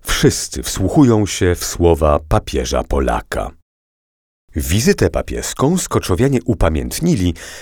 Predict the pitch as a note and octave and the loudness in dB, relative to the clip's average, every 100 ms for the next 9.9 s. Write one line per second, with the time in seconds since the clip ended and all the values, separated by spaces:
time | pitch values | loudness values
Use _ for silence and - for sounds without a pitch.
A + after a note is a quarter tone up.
0 | - E2 G#2+ - F2 A#2+ G2 D2+ D2 D#2+ | -6 0 0 2 2 2 2 0 -4 -4
1 | D#2+ D#3 D3+ E3 F3+ - - - C#3+ - | 2 2 2 0 -2 -6 -12 -4 -2 2
2 | F2+ G#2 A2 A#2+ - G#2+ F2+ D2+ D2 D#2 | 2 4 4 2 0 0 2 0 0 -2
3 | - A1+ A1+ B1 C2 - - _ _ _ | -2 -6 -8 -8 -10 -10 -14 _ _ _
4 | _ - F3+ F#3+ E3 D#3+ B2 G#2+ B2+ G#2+ | _ -2 0 2 2 2 2 2 2 4
5 | G2+ G2 E2+ D#2 A#2+ F#2+ F2+ - - A2 | 4 4 2 2 4 4 0 -6 -4 2
6 | G2 G#2+ - - C#2+ - D#2+ D2+ - G#2 | 4 4 2 -6 -4 -2 -2 -2 -2 -4
7 | G#2 D3 E3+ - - - - A2 G2 G2 | 0 2 2 -2 -16 -10 0 2 4 4
8 | G2+ E2+ C#2+ - A2+ - D#2+ - - - | 4 2 0 -2 0 0 -4 -6 -6 -6
9 | - D2+ F#2+ G2+ F2 - - E2 | -6 0 2 4 0 -4 0 0